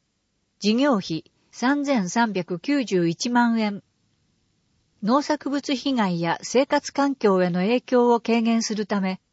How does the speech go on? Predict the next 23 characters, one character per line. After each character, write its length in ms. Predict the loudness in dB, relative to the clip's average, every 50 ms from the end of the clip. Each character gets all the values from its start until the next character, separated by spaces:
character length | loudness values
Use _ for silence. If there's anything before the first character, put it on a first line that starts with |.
| _ _ _
捕 140 | -4 -4 0
獲 280 | 2 0 0 0 -4 -4
活 260 | -4 -4 -4 -2 0
動 160 | 2 2 2
や 240 | 2 0 0 -2 -2 -4
侵 260 | -6 -2 -2 -2 0
入 220 | 0 0 0 0 2
防 200 | 2 4 4 2
止 40 |
柵 320 | 2 0 -2 -4 -2 -2 -6
の 80 | -6
設 240 | -4 -4 -4 -4 -4
置 180 | -6 -6 -4 -2
な 140 | -2 -2 -2
ど 100 | -2 -4
の 220 | -4 -6 -6 -8 _ -4
対 160 | -4 -2 -2
策 320 | -2 -6 -6 -2 -2 -2
を 80 | -2 -2
進 280 | -4 -6 -6 -4 -4
め 120 | -4 -4 -2
ま 120 | -4 -6
す。 220 | -8 -8 -12 -14